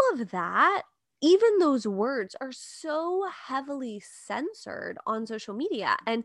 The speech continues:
I have to come up with, like, cute ways to talk about sex and talk about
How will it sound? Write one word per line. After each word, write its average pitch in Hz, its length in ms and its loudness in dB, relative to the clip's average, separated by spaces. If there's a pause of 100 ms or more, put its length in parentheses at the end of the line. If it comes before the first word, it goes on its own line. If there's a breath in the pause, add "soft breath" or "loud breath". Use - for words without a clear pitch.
(360 loud breath)
I 285 80 4
have 302 80 2
to 285 80 -12
come 294 160 -6
up 262 160 -2
with, 254 100 -8
like, 220 220 -4
cute 247 400 -8
ways 320 480 -4
to - 160 -8
talk 190 240 -10
about 302 320 0
sex 311 720 2
and 208 180 -8
talk - 260 -6
about 262 340 0